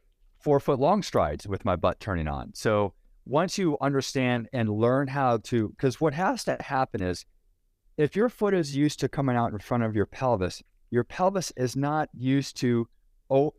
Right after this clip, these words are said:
to following that foot. And so the back leg has to open, that, that hip joint and pelvic area has to open up to allow the whole body to come forward with the advancing leg.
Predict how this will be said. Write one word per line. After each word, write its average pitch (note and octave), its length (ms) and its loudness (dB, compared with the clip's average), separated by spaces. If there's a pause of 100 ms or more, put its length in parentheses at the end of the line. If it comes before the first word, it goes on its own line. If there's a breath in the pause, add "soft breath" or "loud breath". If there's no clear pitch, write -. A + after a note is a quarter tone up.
(160)
to B2 180 0
following C3 640 2
that G2 220 0
foot. F#2+ 400 -2 (360)
And A#2+ 120 -4
so C3+ 180 2
the A#2+ 140 0
back D#3 560 -4
leg F#2 420 0 (400)
has - 420 -4
to - 180 -2
open, C3+ 340 0
that, B2 220 0 (200)
that C3+ 220 2
hip D#3+ 200 0
joint C#3 280 -2
and G#2+ 160 -4
pelvic C3 500 0
area F2 320 0
has E3 400 -4
to - 120 -4
open B2 340 0
up A#2+ 260 0 (500)
to C#3 180 2
allow B2+ 460 2
the E3 220 0
whole D3+ 240 -2
body B2 400 2
to A2 180 -4 (240)
come A#2 220 -2
forward C#3 320 0
with A2 140 -2
the A2+ 100 2
advancing G#2+ 580 -2
leg. C2+ 280 -4